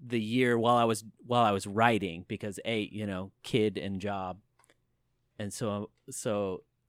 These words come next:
<laughs> I'm like, "Okay, guys, let's, let's do it. I've got the songs. I wrote this perfect album. Let's do it." And then, uh, my drummer had started, like, three bands <laughs> in the meantime.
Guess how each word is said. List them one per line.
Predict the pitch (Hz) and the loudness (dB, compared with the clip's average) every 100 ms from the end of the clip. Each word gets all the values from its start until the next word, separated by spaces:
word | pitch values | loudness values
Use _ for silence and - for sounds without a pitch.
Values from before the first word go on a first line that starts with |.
| _ | _
<laughs> | _ _ - | _ _ -10
I'm | 120 127 | -6 -6
like, | 113 131 | -8 -6
"Okay, | 135 - 139 | -4 0 0
guys, | 143 139 117 - - | 4 4 2 -2 -10
let's, | 120 117 _ - | -12 -12 _ 0
let's | 139 - | 2 2
do | - 165 147 | 6 8 10
it. | 131 - _ - | 6 0 _ -4
I've | 123 120 | -2 4
got | 143 - | 4 4
the | 143 | 0
songs. | - 139 123 117 - | 4 4 4 0 -4
I | 127 | -6
wrote | 123 139 143 - | 0 4 4 2
this | 139 | -2
perfect | - 147 127 131 | 0 -2 -2 -2
album. | 135 120 120 120 | 2 2 0 -4
Let's | 131 123 - | -4 -6 -4
do | 139 131 | -2 0
it." | 117 - - - - _ - | 0 -2 -20 -20 -20 _ 0
And | 139 131 | 2 4
then, | 127 120 - | 2 2 -2
uh, | 135 113 104 | 0 0 0
my | 104 127 | -2 -4
drummer | 120 139 135 123 | 0 2 2 2
had | 117 135 117 | 0 -2 -4
started, | - - 127 117 107 | -2 2 4 2 -2
like, | 107 98 | -4 -6
three | - - 120 104 | -12 -10 -8 -6
bands | 98 76 78 120 - | -6 -8 -10 -12 -10
<laughs> | - | -4
in | 208 | 0
the | - 240 | 0 2
meantime. | 185 - - - - 196 | 2 0 -8 -2 0 0